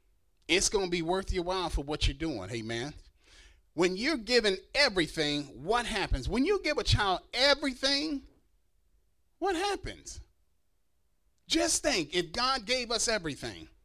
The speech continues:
as soon as you pray, it's answered. Whatever you wanted, it's there.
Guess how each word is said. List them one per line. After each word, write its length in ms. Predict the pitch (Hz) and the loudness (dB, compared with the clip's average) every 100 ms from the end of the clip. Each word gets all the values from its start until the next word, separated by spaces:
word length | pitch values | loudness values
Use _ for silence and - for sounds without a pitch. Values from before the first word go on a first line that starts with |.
| _ - - _ _ - _ _ - | _ -20 -20 _ _ -20 _ _ 0
as 120 | 180 | 2
soon 420 | - - 311 339 | 4 4 2 2
as 140 | 320 277 | 2 2
you 120 | 302 | 0
pray, 420 | - 277 208 196 - - - _ - | 6 8 8 4 0 -14 -16 _ -4
it's 160 | 196 | -2
answered. 400 | 233 156 - 92 - _ _ _ _ _ _ _ _ | 0 -2 -6 -10 -20 _ _ _ _ _ _ _ _
Whatever 420 | 214 254 - 302 339 | -6 -2 0 2 2
you 220 | 320 320 | 4 4
wanted, 440 | 294 320 254 214 | 6 4 4 0
it's 220 | 240 233 190 | 0 -2 0
there. 460 | 302 262 151 87 | 0 0 -2 -10